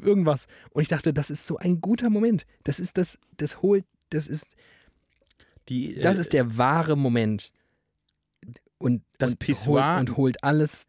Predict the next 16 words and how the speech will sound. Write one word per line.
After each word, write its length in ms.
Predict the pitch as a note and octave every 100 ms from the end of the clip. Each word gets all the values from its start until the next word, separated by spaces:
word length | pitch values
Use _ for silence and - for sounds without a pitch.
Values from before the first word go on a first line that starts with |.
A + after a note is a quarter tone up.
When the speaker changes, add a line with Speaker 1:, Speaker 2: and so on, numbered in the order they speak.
| _
Speaker 1:
zurück 480 | - B2+ G#2+ G#2 -
und 200 | A#2+ A2 _ - - -
g-, 140 | - - _ - - - -
macht 300 | C3 C#3 -
einfach, 360 | B2 B2 A2 - _ _ _ _ _ _
Speaker 2:
das 240 | - B2 -
Pis-, 180 | C3+ D3+
Speaker 1:
nullt 300 | E3 D#3+ A#2+
alles. 280 | F#2 F2+
Speaker 2:
das 140 | - B2
Pissoir 420 | - A2 C#3 D3+
nivelliert 560 | C#3+ A2+ G#2+ B2 A#2+ -
die 60 |
Gesellschaft. 580 | G#2+ G#2+ G2 - - - _ _ _ _
Speaker 1:
So. 240 | - - _ -
Speaker 2:
Absolut. 520 | A2+ - C3+ A2 -